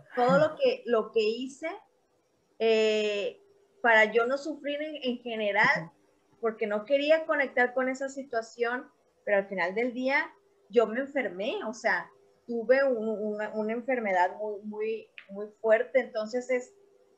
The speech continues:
Speaker 1: pareciera que no, pero cómo es que se va
Speaker 2: Ujú.
Speaker 1: llenando el cantarito de, de,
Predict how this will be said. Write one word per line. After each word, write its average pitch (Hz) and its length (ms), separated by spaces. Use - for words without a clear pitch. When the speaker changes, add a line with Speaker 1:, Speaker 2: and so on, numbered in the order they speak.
Speaker 1:
pareciera 247 720
que 285 140
no, 233 520
pero 233 360
cómo 262 320
es 294 260
que 302 120
se 294 200
va 220 120
Speaker 2:
Ujú. 233 100
Speaker 1:
llenando 262 600
el 220 140
cantarito 220 760
de, 220 360
de, 185 420